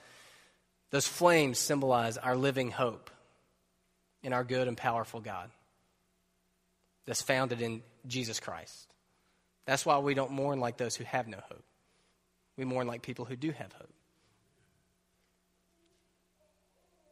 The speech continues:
Even death cannot separate us from him. Even death cannot conquer us.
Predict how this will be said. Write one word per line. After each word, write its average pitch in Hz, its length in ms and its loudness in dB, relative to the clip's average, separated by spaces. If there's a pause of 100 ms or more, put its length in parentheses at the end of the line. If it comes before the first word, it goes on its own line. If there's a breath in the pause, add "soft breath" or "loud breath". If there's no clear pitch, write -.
(1000)
Even 165 220 4
death 156 260 6
cannot 135 260 0
separate 120 460 0
us 107 120 -6
from 110 160 -12
him. 101 240 -16 (1120)
Even 143 220 0
death 135 240 4
cannot 117 280 -6
conquer 104 340 -8
us. - 320 -14